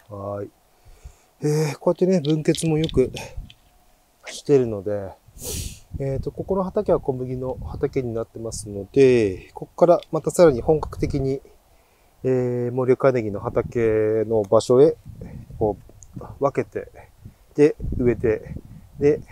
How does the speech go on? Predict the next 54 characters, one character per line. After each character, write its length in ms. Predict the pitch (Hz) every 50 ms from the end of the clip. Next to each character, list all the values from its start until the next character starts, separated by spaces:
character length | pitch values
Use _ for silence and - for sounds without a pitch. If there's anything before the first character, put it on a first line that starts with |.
| - - - - -
ネ 180 | 139 139 131
ギ 80 | 127 -
坊 240 | - 131 127 123 107
主 100 | 113 101
を 60 | 98
取 200 | - - 117 -
っ 100 | - -
て 60 | -
っ 40 | - - - - - -
て 60 | 143
い 120 | 135 127 127
う 40 | 120
作 180 | - 127 117
業 160 | 104 107 98
が、 240 | 90 - 92 - - - _ _ - - - - - - - -
え 1500 | 113 107 104 101 104 104 101 101 98 98 98 98 98 98 95 95 95 95 95 92 92 92 92 92 92 90 85 87 - - -
ー、 40 | -
始 240 | - - - - -
ま 80 | 101 95
り 80 | 95
ま 140 | 95 101 87
す。 360 | - - - - - - -
こ 100 | - 107
れ 60 | 101 -
か 100 | - 95
ら、 80 | -
三 200 | - - 160 175
月 180 | 180 175 - -
下 140 | - 117 107
旬 160 | 113 110 113
ぐ 80 | 135
ら 80 | 139 139
い 60 | 131
か 100 | - 113
ら 160 | 101 101 98
で 200 | 90 - - 101
し 80 | 98 107
ょ 40 | 98
う 40 | -
か 100 | - 101
ね。 320 | 110 117 120 117 - - - - - - - - - - - - - -
は 340 | - - 104 101 98 92 92
い。 720 | 92 - - - - - - - - - - - - _ -
だ 100 | 175 185
い 100 | 190 180
ぶ 160 | 180 190 180
こ 380 | - 190 190 185 180 - -
う、 20 | 123 - - - - - - - - - - - - - - - - _ _ _ _ _ _ _ _ - - _ _ - - - -
最 200 | - - 160 165
初 120 | - - 170
は 60 | 165
ま 200 | 160 170 160 117
あ、 40 | -
こ-、 160 | - - -